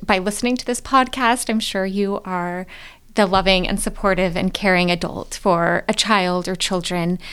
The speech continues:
and you are not in this alone. There are so many people who are here to support you and your family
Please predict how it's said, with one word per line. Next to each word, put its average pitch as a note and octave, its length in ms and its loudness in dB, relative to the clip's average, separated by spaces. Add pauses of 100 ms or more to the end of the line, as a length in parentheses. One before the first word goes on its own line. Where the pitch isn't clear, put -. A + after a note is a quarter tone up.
(260)
and F3+ 580 2 (640)
you A#3 160 6
are A#3 80 6
not G3+ 260 4
in G#3 80 6
this G3 160 2
alone. F#3+ 580 0 (520)
There G#3+ 120 4
are G3+ 60 4
so G#3+ 320 4
many A3+ 160 6
people G3+ 540 2
who G3 160 -4
are F3+ 60 0
here F3 240 -4
to F3 80 -4
support F3+ 420 -4
you F#3 180 -2
and E3 100 -2
your F3 120 -2
family E3+ 600 -2